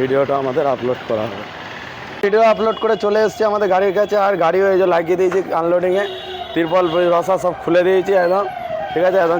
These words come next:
যেখানে আমাদের গাড়ি খালি হবে সেই জায়গায় লাগিয়ে দিয়েছি, এই যে দেখতে পাচ্ছ। আর এই ডালাও একদম খুলে কমপ্লিট। আর এইখানে এই গোডাউনে আমাদের গাড়িটা খালি হবে, এই যে দেখতে পাচ্ছ, এই, এই যে দেখতে পাচ্ছ, মানে মাল ভর্তি আছে, আর কিছু কিছু খালি আছে। তারপরে ছোট গাড়ি করেও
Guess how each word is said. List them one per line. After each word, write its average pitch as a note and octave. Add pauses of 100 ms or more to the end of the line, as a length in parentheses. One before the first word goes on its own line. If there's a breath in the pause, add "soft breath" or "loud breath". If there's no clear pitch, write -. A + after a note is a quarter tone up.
যেখানে E3+
আমাদের E3+
গাড়ি E3+ (100)
খালি D3+
হবে E3+ (100)
সেই D#3+
জায়গায় D#3
লাগিয়ে C#3
দিয়েছি, D#3+
এই C#3+
যে C#3+
দেখতে C#3
পাচ্ছ। C#3+ (300)
আর B2+ (100)
এই D3 (200)
ডালাও C#3+ (100)
একদম D3+
খুলে D3 (120)
কমপ্লিট। C#3+ (220)
আর C3 (100)
এইখানে C3+
এই C3+
গোডাউনে B2
আমাদের A#2+
গাড়িটা A2+ (100)
খালি A2
হবে, A2
এই A2
যে A2+
দেখতে G#2+
পাচ্ছ, A2+ (1300)
এই, B2+ (320)
এই A2+
যে A#2
দেখতে A2+
পাচ্ছ, A#2+ (260)
মানে C#3
মাল C#3+ (100)
ভর্তি C3 (100)
আছে, C3 (720 loud breath)
আর A#2
কিছু B2
কিছু B2 (120)
খালি B2 (100)
আছে। B2
তারপরে A#2+
ছোট C3 (120)
গাড়ি C3+
করেও C#3